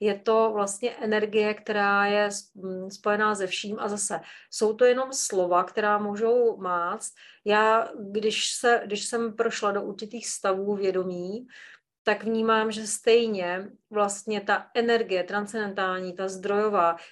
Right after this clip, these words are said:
je úplně ve všem, že vlastně je, je to, všechno je vytvořené z té energie a jenom vibrační úroveň, eh, energie té zdrojové,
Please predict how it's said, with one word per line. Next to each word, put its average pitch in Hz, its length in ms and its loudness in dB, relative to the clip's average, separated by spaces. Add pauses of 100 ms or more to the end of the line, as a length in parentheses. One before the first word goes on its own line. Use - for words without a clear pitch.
(120)
je 220 120 0
úplně 233 380 4
ve 202 120 0
všem, 180 320 -6
že 196 140 -6
vlastně 208 500 -2
je, 202 400 2
je 202 160 -4
to, 196 360 -4
všechno 233 720 0
je 202 400 2
vytvořené 208 560 -4
z 196 80 -8
té 208 140 0
energie 180 560 -4 (360)
a 226 60 0
jenom 214 340 2
vibrační 226 720 2
úroveň, 202 760 0
eh, 190 280 0 (120)
energie 202 680 2
té 190 400 -4 (400)
zdrojové, 185 680 4